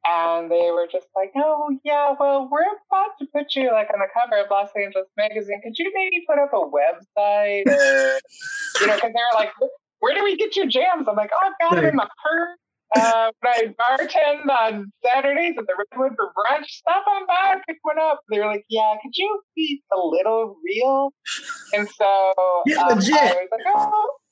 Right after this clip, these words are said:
Speaker 1: okay, I'll build a website," you know, built a website. Of course, it crashes, like, the, the first day the article goes live. But, uh, so I, it, it was like that.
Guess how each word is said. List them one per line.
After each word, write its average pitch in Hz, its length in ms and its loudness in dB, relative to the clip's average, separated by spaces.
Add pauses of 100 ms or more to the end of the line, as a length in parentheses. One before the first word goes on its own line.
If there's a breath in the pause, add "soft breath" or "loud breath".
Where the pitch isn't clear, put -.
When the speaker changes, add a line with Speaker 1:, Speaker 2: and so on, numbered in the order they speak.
(320 loud breath)
Speaker 1:
okay, 381 500 0
I'll 349 320 2
build 262 100 2
a 214 60 -6
website," 240 760 0
you 202 120 0
know, 190 340 2 (260)
built 208 200 0
a 214 60 0
website. 185 520 2
Of 180 180 -8
course, 190 200 -2
it 165 140 -4
crashes, 156 760 -2
like, 143 260 0 (680)
the, 180 200 0 (180)
the 175 220 0
first 190 300 0 (120)
day 175 220 2 (100)
the 160 200 2
article 156 440 -2
goes 143 340 -2
live. 143 380 0 (200)
But, 147 280 2 (180)
uh, 147 260 0 (340)
so 220 180 2
I, 214 260 -2 (140)
it, 196 220 -4
it 196 140 -2
was 202 220 -2 (200)
like 175 180 0 (120)
that. 165 300 2